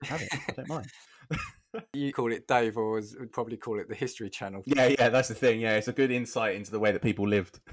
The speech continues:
Speaker 1: <laughs>
Speaker 2: No, you're spot on about probably T V has got slightly worse for two, two reasons. One is what I said, that I think there were just, it, there were so many channels putting output now, and I think it's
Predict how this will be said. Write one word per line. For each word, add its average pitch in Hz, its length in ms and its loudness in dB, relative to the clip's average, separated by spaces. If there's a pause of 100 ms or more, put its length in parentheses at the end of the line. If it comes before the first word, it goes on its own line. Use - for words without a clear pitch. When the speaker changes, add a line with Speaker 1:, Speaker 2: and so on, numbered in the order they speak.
Speaker 1:
<laughs> 180 80 0 (1200)
Speaker 2:
No, 190 80 2
you're 143 140 0
spot 165 240 0
on 151 120 4
about 123 420 0 (120)
probably 113 420 0
T 113 240 -4
V 107 220 -6
has 101 300 -4
got - 320 -8
slightly 104 420 -6
worse 101 560 -6 (240)
for - 80 -18
two, 104 500 -6
two 113 200 -4
reasons. 101 320 -8
One 123 340 0
is 104 300 -10
what 107 160 -6
I 98 80 -4
said, 95 340 -6
that 90 200 -6 (180)
I 98 80 -4
think - 220 -8
there 104 80 -10
were 95 80 -8
just, - 420 -12
it, 98 240 -6
there 104 100 -6
were 95 60 -10
so 110 240 -4
many 95 240 -8
channels 95 520 -10
putting - 240 -8
output 98 460 -6
now, 82 320 -16 (180)
and 98 120 -6
I 98 40 -8
think 98 380 -10
it's - 380 -10